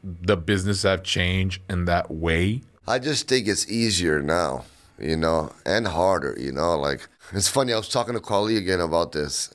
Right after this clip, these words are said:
Speaker 2: and his, when he, he had a, a label before he had this label, and he had an artist on there, and he showed me their video, and he's like, "I paid fifty thousand dollars for this video."
Speaker 1: Right.
Speaker 2: And this is maybe two thousand two or something.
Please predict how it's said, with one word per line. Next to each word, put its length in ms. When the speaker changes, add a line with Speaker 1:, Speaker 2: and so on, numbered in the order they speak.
Speaker 2:
and 540
his, 320
when 140
he, 80
he 240
had 160
a, 40
a 200
label 380
before 420
he 100
had 240
this 220
label, 500
and 400
he 80
had 140
an 160
artist 500
on 200
there, 460
and 160
he 80
showed 280
me 100
their 140
video, 420
and 100
he's 200
like, 240
"I 80
paid 240
fifty 260
thousand 400
dollars 380
for 80
this 160
video." 360
Speaker 1:
Right. 220
Speaker 2:
And 280
this 160
is 80
maybe 240
two 140
thousand 340
two 320
or 80
something. 540